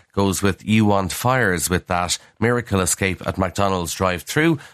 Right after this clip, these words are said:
Uh, I'm sure you saw some of the images of this fire at McDonald's in Newbridge yesterday. And this woman had a lucky escape where apparently her car burst into flames, uh, at the drive-through,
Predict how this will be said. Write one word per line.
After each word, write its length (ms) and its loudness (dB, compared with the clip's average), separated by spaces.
Uh, 240 0
I'm 80 -8
sure 160 -4
you 80 2
saw 280 0
some 240 0
of 140 -4
the 160 -6
images 420 -2
of 100 -2
this 220 -2
fire 340 0
at 180 -6
McDonald's 540 -2
in 180 -4
Newbridge 380 0
yesterday. 540 -2
And 220 -4
this 200 -2
woman 340 0
had 140 0
a 80 2
lucky 360 0
escape 480 -2
where 100 -2
apparently 420 0
her 120 2
car 560 -2
burst 320 -2
into 360 0
flames, 680 2
uh, 380 -2
at 240 -2
the 220 0
drive-through, 760 0